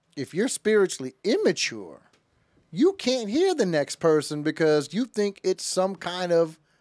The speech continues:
like you said, some kind of one-up, or I'm trying to control you, or I'm trying to think that I know more than you. And, and it's like, no, a s-, a mature person,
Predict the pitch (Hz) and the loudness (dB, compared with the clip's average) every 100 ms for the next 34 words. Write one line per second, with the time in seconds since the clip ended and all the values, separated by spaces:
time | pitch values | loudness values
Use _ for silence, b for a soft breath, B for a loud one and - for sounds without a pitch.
0 | - 143 156 - 214 151 b b b - | -8 -6 -6 0 2 2 b b b -4
1 | 208 208 202 185 160 127 156 175 208 262 | -2 0 2 2 0 0 2 4 4 2
2 | - - 139 151 185 - 185 175 165 175 | 0 -2 0 0 -2 -4 -2 -2 -2 -6
3 | 190 175 196 214 202 160 127 120 160 180 | -6 -6 -2 2 2 2 -2 -4 -6 -6
4 | 190 185 175 - B B B - 202 - | -4 0 0 -2 B B B -2 0 2
5 | 190 190 180 202 185 160 147 139 135 127 | 4 4 4 4 4 4 4 2 0 -2
6 | 135 156 160 - 135 113 _ 120 123 147 | -2 -6 -6 -4 -4 -6 _ -14 -8 -4
7 | 226 151 92 - - 139 131 123 - 202 | -4 -4 -8 -12 -8 -6 -6 -6 -4 -2
8 | 196 - 190 247 - 139 | -4 -6 -8 -6 -8 -10